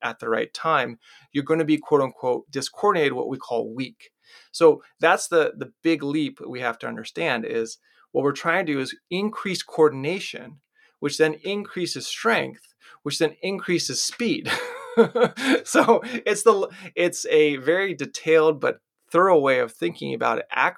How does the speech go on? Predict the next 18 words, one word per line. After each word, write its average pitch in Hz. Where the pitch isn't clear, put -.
more 139
accurately 131
what 123
we're 120
doing 180
in 117
training. 143
And 135
by 127
offering 147
faster 135
portions 127
that 127
might 127
be 147
a 123
little 135
bit 135